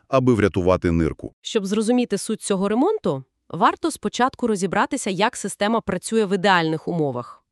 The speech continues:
Speaker 1: Нирки.
Speaker 2: Так, нирки. Це такі потужні фільтри організму, які безперервно очищують кров і виробляють сечу. І цю рідину треба якось транспортувати вниз, до резервуара.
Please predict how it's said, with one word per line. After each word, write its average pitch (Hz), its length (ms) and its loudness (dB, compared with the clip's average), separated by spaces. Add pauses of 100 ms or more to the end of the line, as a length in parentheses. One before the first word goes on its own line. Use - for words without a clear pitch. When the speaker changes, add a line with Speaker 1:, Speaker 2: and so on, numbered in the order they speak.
Speaker 1:
Нирки. 117 420 4 (320)
Speaker 2:
Так, 208 400 4
нирки. 214 480 2 (320)
Це 240 160 4
такі 240 220 -2
потужні 233 580 0
фільтри 233 360 -2
організму, 214 600 0
які 170 260 -4
безперервно 208 840 0
очищують 185 720 -4
кров 302 480 4 (120)
і 294 200 4
виробляють 202 520 0
сечу. 151 460 -6 (540)
І 214 140 2
цю 349 240 4
рідину 302 360 4
треба 240 260 0
якось 202 300 -2
транспортувати 196 760 -2
вниз, 170 440 0
до 180 160 0
резервуара. 185 680 0